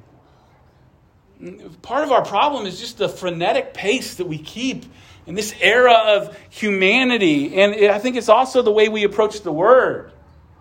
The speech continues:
It's like, "Let me just get it over with, get it done." We used to call a morning time in Scripture and meditation a quiet time, right? I loved when I was single, I had some quiet times,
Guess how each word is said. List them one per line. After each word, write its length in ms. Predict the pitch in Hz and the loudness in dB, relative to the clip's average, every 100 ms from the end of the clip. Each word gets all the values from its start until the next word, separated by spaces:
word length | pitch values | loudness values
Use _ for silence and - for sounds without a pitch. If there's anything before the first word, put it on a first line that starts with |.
| - _ | -20 _
It's 80 | - | -14
like, 100 | 165 | -8
"Let 120 | 208 | -4
me 280 | 254 214 - | -4 -6 -12
just 220 | - 190 - | -8 -6 -2
get 120 | 185 | 0
it 120 | 170 | 4
over 240 | 240 254 | 4 4
with, 240 | 190 165 - | -2 -2 0
get 120 | 190 | 0
it 220 | 175 160 | 0 -2
done." 340 | 170 233 220 185 | 0 2 0 0
We 100 | 180 | -2
used 420 | 185 247 302 - | 0 0 0 0
to 80 | 233 | -4
call 680 | - 233 254 220 180 170 - - 165 | -4 0 4 6 4 2 -4 -8 -2
a 100 | 175 | -2
morning 520 | 190 233 262 254 240 | 0 -2 0 -2 -4
time 580 | - 233 233 214 202 208 | -6 -2 2 2 0 -4
in 240 | 202 196 | -8 -8
Scripture 480 | - - 262 - 233 | -8 -8 -8 -6 -6
and 140 | 208 | -2
meditation 520 | 202 196 220 226 196 | -2 -2 -6 -10 -6
a 60 | 165 | -8
quiet 600 | - - 233 226 185 165 | -6 -4 0 0 0 -4
time, 420 | - 175 135 110 92 - - _ _ _ _ - - - | -2 0 0 -2 -10 -20 -20 _ _ _ _ -20 -20 -14
right? 260 | 156 165 - - - - - - | -12 -12 -14 -20 -20 -20 -20 -16
I 100 | - | -10
loved 580 | 175 175 175 120 - - | 2 6 6 4 -2 -8
when 120 | 147 | -4
I 140 | 143 131 | -2 -4
was 100 | 120 | -6
single, 400 | - 147 127 120 | -4 -4 -4 -6
I 140 | 151 | -8
had 240 | 151 123 | -8 -10
some 160 | - 98 | -10 -16
quiet 540 | - 123 127 127 - | -14 -8 -6 -8 -10
times, 500 | - 139 107 98 95 | -12 -10 -10 -12 -14